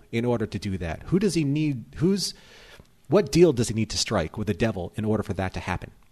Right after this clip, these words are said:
This is the Faustian bargain. This is the deal with the devil. And I looked deeper in this. I want people to have a better understanding and put the definition of this into the context of this episode. And on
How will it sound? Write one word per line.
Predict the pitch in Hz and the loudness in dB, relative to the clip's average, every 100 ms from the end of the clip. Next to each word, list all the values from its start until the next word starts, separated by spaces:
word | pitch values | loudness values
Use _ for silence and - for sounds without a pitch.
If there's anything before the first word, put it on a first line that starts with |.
| - - - - _ _ _ - _ _ | -20 -20 -20 -20 _ _ _ -20 _ _
This | 139 - | -4 -2
is | 208 | 0
the | 240 | 6
Faustian | 240 233 233 190 | 6 6 4 6
bargain. | 220 165 85 80 - | 6 4 -2 -8 -8
This | 135 151 | -6 -4
is | 131 | -2
the | 143 | -2
deal | 147 165 147 | 0 2 2
with | 147 | 0
the | |
devil. | 127 135 123 - - - - | 0 -2 -2 -8 -12 -20 -2
And | 135 | 6
I | 147 | 6
looked | 147 269 - - - | 8 6 4 -4 -2
deeper | 180 185 110 | 0 2 0
in | 98 | 0
this. | 92 | 0
I | 127 | 2
want | 156 202 - | 2 2 0
people | 151 143 | -2 0
to | 120 | -2
have | 123 | -2
a | 107 | -2
better | - 123 123 | 0 0 0
understanding | 120 110 - 117 104 101 | 0 -2 -2 0 0 0
and | 98 - | -4 -4
put | - 139 - | -2 0 -2
the | |
definition | 98 113 - 107 - 123 | 0 0 2 4 4 4
of | 90 | 0
this | 90 92 - - - - - - | -2 -2 -2 -8 -14 -20 -20 -8
into | 117 113 | -4 -2
the | |
context | 104 190 226 - - | -2 0 0 0 -4
of | 90 | -6
this | 85 | -8
episode. | - - - - 50 - - - - _ | -6 -8 -10 -10 -12 -16 -20 -20 -20 _
And | 120 117 113 - | 0 0 -2 0
on | 123 127 117 117 | 2 2 0 -4